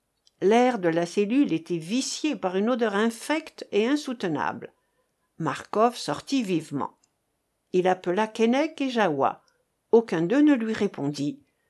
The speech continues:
L'abbaye semblait déserte et abandonnée. « Ils sont dans les souterrains », murmura Marcof. « Ils n'ont pas besoin de moi en ce moment.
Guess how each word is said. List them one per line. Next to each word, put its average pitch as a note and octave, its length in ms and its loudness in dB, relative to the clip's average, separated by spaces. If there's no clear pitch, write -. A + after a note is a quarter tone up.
L'abbaye E3 500 0
semblait G#3 380 -2
déserte D#3 600 -2
et E3+ 100 -4
abandonnée. « D#3 720 -2
Ils F#3 140 2
sont - 220 -4
dans D#3 160 -2
les D#3 120 -2
souterrains », G3+ 640 -2
murmura F3+ 580 -2
Marcof. « - 720 -8
Ils C4+ 160 4
n'ont C#4 140 4
pas C4 140 2
besoin A3 360 2
de G3+ 100 2
moi F3+ 220 4
en D#3+ 100 0
ce D#3 160 -6
moment. C3 480 -4